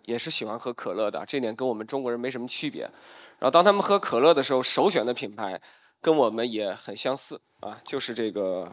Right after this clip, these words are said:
可口可乐。但是在欧洲有一点我发现特别不一样，就是在上海随处可见的这个星巴克，在欧洲是非常难见到的。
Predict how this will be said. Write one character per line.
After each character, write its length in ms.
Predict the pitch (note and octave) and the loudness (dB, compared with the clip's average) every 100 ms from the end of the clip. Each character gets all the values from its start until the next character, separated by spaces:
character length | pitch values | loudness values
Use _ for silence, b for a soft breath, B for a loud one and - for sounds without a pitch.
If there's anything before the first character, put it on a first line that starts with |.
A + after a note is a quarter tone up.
| - | -6
可 160 | - | 0
口 60 | B2 | 0
可 180 | - G#2 | 2 -2
乐。 160 | A2 - | -2 0
但 120 | F3 | 2
是 40 | F#3 | 8
在 120 | G3 | 8
欧 140 | G#3 | 8
洲 180 | G#3+ G#3+ | 6 6
有 160 | A3 D3+ | 6 4
一 100 | A3+ | 4
点 240 | C#3+ G#2+ | 2 0
我 60 | G#2+ | -2
发 200 | A2+ B2 | -2 0
现 140 | C3+ | 0
特 120 | A#2+ C3+ | -2 -2
别 100 | A#2 | -4
不 220 | A#2+ A2+ | -2 -6
一 80 | G#2 | -4
样， 180 | G2 | -4
就 100 | A2+ | -4
是 60 | D3 | 0
在 80 | D#3 | 2
上 280 | D3+ G3+ C#3+ | 4 4 4
海 260 | A2+ F2 | 0 -2
随 260 | G#2 - A#2 | -2 -4 -6
处 200 | - F#3+ | -4 -6
可 180 | - G#2+ | -4 -4
见 200 | C3+ C3 | -2 -2
的 120 | A2+ | -2
这 160 | A2 A2 | -4 -4
个 140 | A2 | -4
星 220 | - D3 | -4 0
巴 140 | C#3 C#3+ | 0 0
克， 240 | - D3 | -2 -2
在 140 | - C#3+ | 4 8
欧 160 | E3+ | 8
洲 180 | E3 E3 | 8 6
是 180 | D#3+ C#3+ | 6 0
非 160 | - C#3+ | 2 2
常 200 | C3 B2 | 2 0
难 160 | E2 | -2
见 200 | B2 A#2+ | -2 -2
到 180 | G#2 D2+ | 0 -4
的。 100 | - | -6